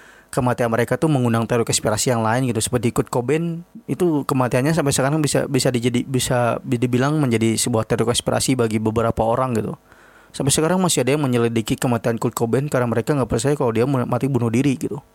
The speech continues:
Sama seperti Jim Morrison lah dan yang lain gitu. Jadi emang klub dua puluh tujuh tuh klub yang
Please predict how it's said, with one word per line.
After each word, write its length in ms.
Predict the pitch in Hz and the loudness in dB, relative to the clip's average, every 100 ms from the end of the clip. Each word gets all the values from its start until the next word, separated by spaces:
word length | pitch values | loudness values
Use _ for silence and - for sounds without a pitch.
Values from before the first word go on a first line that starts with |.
| - | -10
Sama 320 | - 110 110 | -2 0 0
seperti 240 | - 120 113 | -2 -2 0
Jim 160 | 110 | 2
Morrison 400 | 107 147 - 175 | 2 2 2 0
lah 160 | 175 170 | 0 2
dan 240 | 117 113 | 2 0
yang 80 | 110 | 0
lain 320 | 120 147 139 | 0 0 -2
gitu. 120 | 110 202 _ _ _ - | -4 -10 _ _ _ -4
Jadi 160 | 165 | 0
emang 160 | 185 139 - | 2 2 0
klub 160 | 135 | 0
dua 80 | 131 | 0
puluh 80 | 131 | 0
tujuh 140 | 131 151 | 0 2
tuh 320 | 180 147 - _ | 0 0 -4 _
klub 160 | 143 131 | -2 0
yang 400 | 131 120 113 | 0 2 0